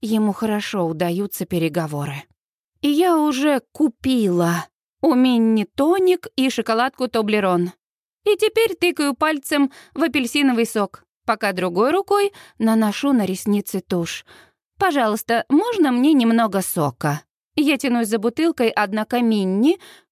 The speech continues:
крепко за нее хватается. «Нельзя!» сурово заявляет она. «В другой раз. У нас нет денег».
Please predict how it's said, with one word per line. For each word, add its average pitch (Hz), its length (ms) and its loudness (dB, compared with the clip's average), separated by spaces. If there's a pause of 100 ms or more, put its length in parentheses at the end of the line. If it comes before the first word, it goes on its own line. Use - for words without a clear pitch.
крепко 370 540 0
за 320 120 2
нее 294 280 4
хватается. 247 760 -2 (800)
«Нельзя!» 440 760 0 (380)
сурово 220 580 0
заявляет 185 520 -2
она. 165 300 -2 (440)
«В 587 180 -12
другой 539 340 0
раз. 285 340 -4 (300)
У 523 40 0 (140)
нас 480 120 -2
нет 480 240 -4
денег». 262 460 0